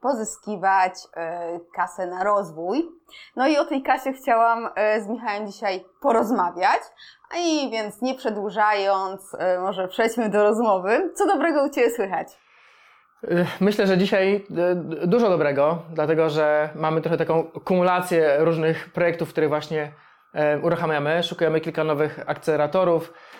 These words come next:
Speaker 2: E, mamy zupełnie nowy program doradczy dla jednej z dzielnic. Y, o niej, mm, pewnie opowiemy niedługo trochę więcej. E, sporo dobrych rzeczy,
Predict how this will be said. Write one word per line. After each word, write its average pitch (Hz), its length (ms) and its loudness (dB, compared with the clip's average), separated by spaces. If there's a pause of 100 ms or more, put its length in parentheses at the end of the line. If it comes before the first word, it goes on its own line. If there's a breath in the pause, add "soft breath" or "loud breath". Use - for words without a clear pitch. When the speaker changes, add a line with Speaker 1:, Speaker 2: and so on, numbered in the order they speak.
(160 loud breath)
Speaker 2:
E, 151 140 0
mamy 156 440 2
zupełnie 160 340 0
nowy 147 180 0
program 180 280 0
doradczy 160 800 0
dla 147 400 2
jednej 151 280 0
z 143 60 -8
dzielnic. 151 580 -2
Y, 147 300 2
o 147 100 2
niej, 151 360 -6 (420 loud breath)
mm, 151 360 -8
pewnie 160 380 0
opowiemy 160 340 0
niedługo 160 340 0
trochę 165 180 -2
więcej. 175 500 0 (440 loud breath)
E, 156 340 0
sporo 262 240 2
dobrych 233 240 4
rzeczy, 254 480 0